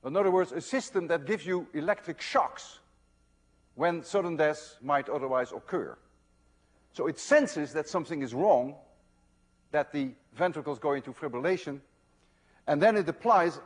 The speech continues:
all by itself six hundred fifty volts, about five and a half milliseconds, up to five to ten amperes. And that's not enough to kill the patient, and the whole idea is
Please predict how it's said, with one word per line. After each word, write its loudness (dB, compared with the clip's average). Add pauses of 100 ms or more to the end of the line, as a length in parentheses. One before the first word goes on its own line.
(120)
all 6
by 6
itself 0
six -8
hundred -4 (140)
fifty -6
volts, -4 (680)
about 2
five 4
and -2
a 0
half -2
milliseconds, -4 (2250)
up -4
to -8
five 2
to -10
ten -4
amperes. -8 (960)
And -12
that's -2
not 4
enough 0
to -12
kill -2
the -8
patient, 0 (440)
and -6
the -4
whole 4
idea 2
is -6